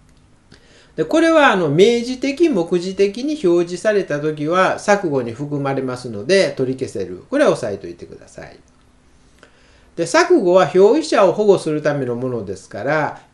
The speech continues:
表意者以外の相手方とか第三者から取り消しを主張することはできません。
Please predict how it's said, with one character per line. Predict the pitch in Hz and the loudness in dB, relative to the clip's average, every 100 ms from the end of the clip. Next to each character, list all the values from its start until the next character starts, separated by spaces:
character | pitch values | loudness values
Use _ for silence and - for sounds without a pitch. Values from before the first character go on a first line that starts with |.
| - | 4
表 | 208 254 | 6 6
意 | |
者 | 285 262 277 | 4 0 0
以 | 320 | 0
外 | 320 226 | 0 0
の | 151 165 143 - - | 0 0 0 -2 -2
相 | 294 | -2
手 | 311 320 | -2 -4
方 | 302 302 302 | -2 -2 -2
と | 285 - | -4 -2
か | 139 | -2
第 | 180 285 | 0 0
三 | 277 190 190 | -2 -4 -4
者 | 190 | -4
か | 208 | -2
ら | 196 | -2
取 | - 135 | 0 -2
り | 131 | -2
消 | 151 | -4
し | - | -4
を | 165 | -4
主 | - | -4
張 | - 120 | -6 -6
す | 120 | -4
る | 135 | -6
こ | 131 131 | -6 -2
と | |
は | 113 95 | 0 0
で | 101 | -2
き | 98 | -8
ま | 85 | -14
せ | - | -14
ん。 | 92 | -18